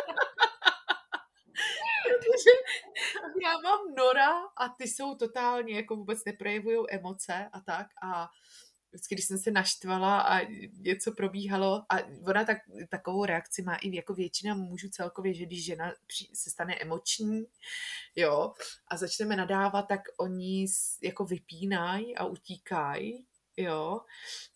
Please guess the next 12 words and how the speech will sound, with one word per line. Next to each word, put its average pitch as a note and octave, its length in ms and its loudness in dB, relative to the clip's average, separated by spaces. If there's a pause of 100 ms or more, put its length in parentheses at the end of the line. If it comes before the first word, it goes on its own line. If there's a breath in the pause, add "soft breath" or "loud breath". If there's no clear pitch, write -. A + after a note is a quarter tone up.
(240)
Ehm, D#3 760 2 (920)
to F#3+ 80 2
tak G3 160 4
prostě G3 340 0
je, F#3+ 240 6
tak F#3+ 140 -2
samozřejmě F3 320 -2
nikomu G3 320 -4
není G3 240 0
příjemný, E3 640 -6
když, D#3+ 500 -6
eh, C#3+ 400 -2